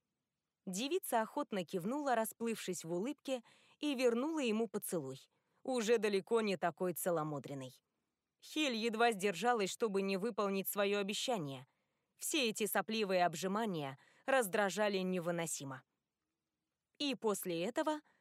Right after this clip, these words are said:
наконец, свалила восвояси. «Старайся усерднее. Розовый цвет явно не твоё». Она с усмешкой глянула на братца. Тот уже не скалился, как кретин,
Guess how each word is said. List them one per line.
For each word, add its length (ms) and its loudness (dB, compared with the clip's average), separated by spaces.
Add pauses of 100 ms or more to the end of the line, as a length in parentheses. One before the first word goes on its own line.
(300)
наконец, 800 0
свалила 600 2
восвояси. 680 -4 (1400)
«Старайся 640 0
усерднее. 800 -2 (360)
Розовый 480 2
цвет 380 -2
явно 340 0
не 160 -2
твоё». 420 -2 (600)
Она 300 4
с 100 -6
усмешкой 520 -2
глянула 440 0
на 140 0
братца. 440 -4 (520)
Тот 220 -2
уже 260 0
не 140 0
скалился, 640 -2
как 200 -2
кретин, 540 -6